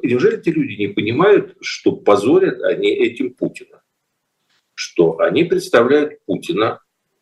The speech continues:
э, в отношении Навального,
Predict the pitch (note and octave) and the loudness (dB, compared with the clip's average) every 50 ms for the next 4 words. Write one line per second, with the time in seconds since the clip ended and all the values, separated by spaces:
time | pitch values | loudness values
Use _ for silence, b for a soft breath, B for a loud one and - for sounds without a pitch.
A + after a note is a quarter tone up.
0 | _ _ _ _ - C#2 C#2+ D2 C#2+ - C#2+ - C#2 D2 - - - - - - | _ _ _ _ 0 2 2 2 2 2 0 0 0 0 0 0 0 0 0 -2
1 | - - E2 E2+ E2 D#2 D2+ - - - - - G2 F#2+ F#2+ - - - D#3+ E3 | -2 2 4 4 6 4 4 2 2 -2 0 2 2 2 4 2 2 2 2 2
2 | D3+ C3 B2+ - F#2+ E2 - - - - D#2+ F2+ A2 C3 C#3+ - | 2 4 4 4 4 2 2 0 -2 -4 -2 0 2 2 0 -2